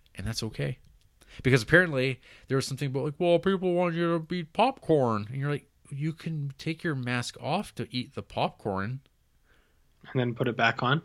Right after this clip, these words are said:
Speaker 1: Exactly.
Speaker 2: I think the big thing there is people just don't wanna wear 'em.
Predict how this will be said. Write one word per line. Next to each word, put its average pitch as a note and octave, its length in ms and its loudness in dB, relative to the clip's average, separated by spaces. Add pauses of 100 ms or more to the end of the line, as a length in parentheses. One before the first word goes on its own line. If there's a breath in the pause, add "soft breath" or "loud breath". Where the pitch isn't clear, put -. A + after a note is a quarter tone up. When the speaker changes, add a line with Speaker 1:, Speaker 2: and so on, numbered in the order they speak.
(160)
Speaker 1:
Exactly. A#2 640 -12 (640 loud breath)
Speaker 2:
I D3+ 80 6
think F3+ 320 4
the E3+ 80 4
big D3+ 280 4
thing D#3+ 180 4
there B2 180 4
is A#2+ 360 -4
people C3+ 280 2
just B2+ 240 0
don't A#2+ 180 0
wanna A2+ 240 -4
wear G#2 260 2
'em. G2+ 200 -6